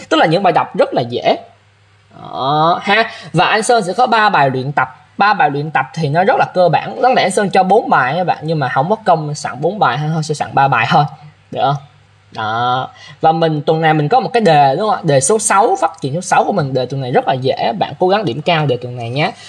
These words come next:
Rồi, cho anh Sơn điểm số. Mấy em làm đúng bao nhiêu câu ở bài đọc điền số một này? Bây giờ anh Sơn dịch lại bài đọc điền số một mà cho các em nghe một cách gọi là trơn tru nhất. Khởi đầu của robot,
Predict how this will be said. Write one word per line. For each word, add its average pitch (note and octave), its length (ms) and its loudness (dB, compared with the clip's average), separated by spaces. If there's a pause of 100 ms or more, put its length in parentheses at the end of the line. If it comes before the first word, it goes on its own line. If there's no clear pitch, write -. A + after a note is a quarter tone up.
(160)
Rồi, F#3+ 240 4 (320)
cho A#3 140 2
anh A#3 140 0
Sơn A#3 380 2 (380)
điểm E3+ 320 2
số. C4+ 360 4 (1400)
Mấy B3+ 120 4
em B3 80 2
làm F3 200 2
đúng B3 180 0
bao A3 140 2
nhiêu A3 160 -2
câu G#3+ 320 2
ở A2+ 200 -2
bài E3+ 200 2
đọc C3+ 160 0
điền C#3 200 0
số A3 120 0
một G#3 260 2
này? D3 200 -6 (260)
Bây G3+ 120 4
giờ F3+ 120 6
anh F#3 100 2
Sơn G3 200 -2
dịch D#3 140 0
lại - 200 2
bài C#3+ 120 2
đọc C3+ 140 2
điền C#3+ 120 -2
số G#3 120 -2
một E3+ 160 2
mà C#3+ 80 -2
cho E3+ 120 0
các G#3 60 0
em E3+ 200 0
nghe E3+ 160 2
một B2+ 180 -2
cách - 160 0
gọi C3 140 2
là A#2 320 -2
trơn F#3 200 2
tru F#3 160 4
nhất. G3 200 0 (3250)
Khởi - 260 2
đầu D3+ 360 4
của E3 120 -4
robot, G3 340 2